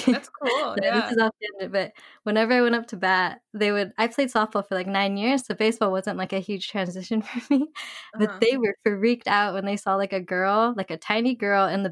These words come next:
Speaker 2: batter's box, and every time I looked over at the pitcher <laughs> before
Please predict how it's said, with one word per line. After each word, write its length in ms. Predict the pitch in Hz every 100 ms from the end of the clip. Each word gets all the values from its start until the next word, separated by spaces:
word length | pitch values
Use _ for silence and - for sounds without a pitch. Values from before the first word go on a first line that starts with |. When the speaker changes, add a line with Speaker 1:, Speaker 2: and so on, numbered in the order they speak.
| -
Speaker 2:
batter's 380 | 185 185 190 185
box, 380 | 151 131 - -
and 120 | 202 -
every 340 | 208 208 262
time 400 | 254 220 202 190
I 80 | 185
looked 320 | 190 202 -
over 180 | 196 196
at 140 | 190
the 80 | 196
pitcher 640 | - 208 - 214 208 233 -
<laughs> 100 | -
before 360 | 226 226 -